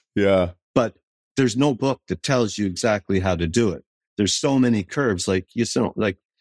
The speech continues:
Speaker 2: like, you've seen it, like, week after week, we go, "Okay, we got this figured out. Everything's good." Well, the following week we'll come up and we'll go, "Okay, shh, we gotta change things here a little bit because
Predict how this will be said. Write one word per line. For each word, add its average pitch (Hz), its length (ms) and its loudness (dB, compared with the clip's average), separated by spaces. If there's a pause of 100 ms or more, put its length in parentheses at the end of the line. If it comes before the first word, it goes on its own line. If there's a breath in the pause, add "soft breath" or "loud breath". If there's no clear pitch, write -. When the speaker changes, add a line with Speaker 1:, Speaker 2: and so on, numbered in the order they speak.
(200)
Speaker 2:
like, - 140 -2
you've 127 220 2
seen 131 280 0
it, 82 160 -6
like, 92 180 -6 (360)
week 135 260 2
after 110 340 -2
week, 117 380 0
we 101 100 0
go, 95 220 2
"Okay, 107 260 -2
we 92 140 -2
got 104 180 -2
this 95 200 -2
figured 98 360 2
out. 123 240 0 (380)
Everything's 95 460 2
good." 92 320 -2
Well, 95 140 0
the 95 80 0
following 113 480 0
week 104 200 0
we'll 95 80 0
come 95 220 0
up 123 200 -2 (140)
and 98 180 2
we'll 95 100 2
go, 92 260 -2
"Okay, 95 340 -2
shh, - 460 -12 (300)
we 113 120 2
gotta 107 200 2
change 101 520 0
things 80 280 -2
here 87 240 2
a 85 60 -2
little 82 160 -2
bit 90 220 -4
because 90 400 -2